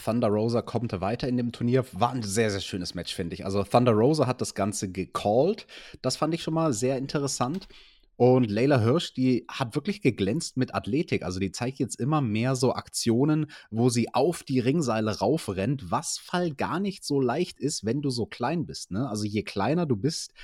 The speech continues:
je kürzer die Beine, desto schwieriger ist das, flüssig vom zweiten Seil aufs Top Rope zu springen und dann teilweise sogar noch, das hat sie einmal gemacht, einen hundertachtzig Grad Twist auf dem Top Rope zu machen,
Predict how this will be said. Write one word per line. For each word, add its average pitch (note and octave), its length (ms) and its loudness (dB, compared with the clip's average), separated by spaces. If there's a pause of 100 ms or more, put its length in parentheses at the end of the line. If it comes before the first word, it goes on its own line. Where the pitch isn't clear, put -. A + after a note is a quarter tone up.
(120)
je A2+ 140 0
kürzer - 340 2
die A2+ 120 0
Beine, A2+ 420 2
desto A#2 360 0
schwieriger A#2 520 0
ist - 260 -6
das, A2 160 -4
flüssig B2+ 540 2 (220)
vom G2+ 260 0
zweiten C3 420 0
Seil A#2+ 340 2
aufs - 200 -4
Top - 260 0
Rope C#3 260 2
zu - 120 -4
springen B2 400 0
und C#3 380 2
dann D3 400 4 (200)
teilweise C3 500 4
sogar G2 360 0
noch, C#3 140 0
das - 140 -8
hat G2 100 -8
sie F#2 80 -2
einmal G2 260 0
gemacht, F2 380 -4 (240)
einen C3+ 180 6
hundertachtzig D3 720 2
Grad C3+ 360 4
Twist - 500 0
auf A#3 300 2
dem F#3 160 2
Top - 200 0
Rope G#2 220 4
zu - 120 -6
machen, C#3 340 0